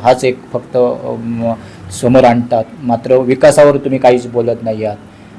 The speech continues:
अम, असा त्यांचा आरोप आहे. तर या संदर्भात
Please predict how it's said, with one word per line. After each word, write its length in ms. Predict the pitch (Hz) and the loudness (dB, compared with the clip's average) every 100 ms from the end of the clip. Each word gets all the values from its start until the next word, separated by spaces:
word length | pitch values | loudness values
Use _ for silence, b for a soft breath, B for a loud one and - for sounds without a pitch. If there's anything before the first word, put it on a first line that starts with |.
| - | 0
अम, 420 | 117 117 113 120 135 - - 113 | 2 4 2 -2 -8 -14 -20 -6
असा 180 | 123 151 | 0 2
त्यांचा 320 | 147 135 139 | 4 4 6
आरोप 260 | 123 120 113 | 4 4 2
आहे. 240 | 107 104 - _ - | -4 -10 -20 _ -6
तर 100 | 131 | -2
या 280 | 123 127 143 | 0 4 4
संदर्भात 440 | - 151 147 147 | 4 0 2 4